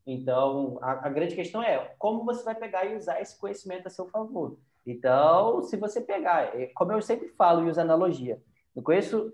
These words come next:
ninguém no mercado digital que tá há mais de dois anos atuando e não tem algum tipo de resultado.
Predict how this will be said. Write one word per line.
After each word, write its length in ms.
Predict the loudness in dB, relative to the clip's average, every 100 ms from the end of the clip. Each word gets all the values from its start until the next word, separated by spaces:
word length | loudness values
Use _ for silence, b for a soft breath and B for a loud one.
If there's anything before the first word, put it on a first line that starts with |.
| -10
ninguém 380 | -6 0 2 2
no 80 | 0
mercado 380 | -2 0 0 -2
digital 600 | -8 0 2 2 -2 -14
que 100 | -12
tá 160 | 0 2
há 40 |
mais 280 | 4 2 0
de 60 | -2
dois 300 | -2 -2 -2
anos 240 | -4 -2
atuando 560 | -2 -2 -2 0 -2 -4
e 120 | -4
não 160 | -4 -2
tem 140 | -2
algum 220 | -2 -6
tipo 240 | -10 -14 -20 -14
de 60 |
resultado. 560 | -8 -8 -4 -2 -2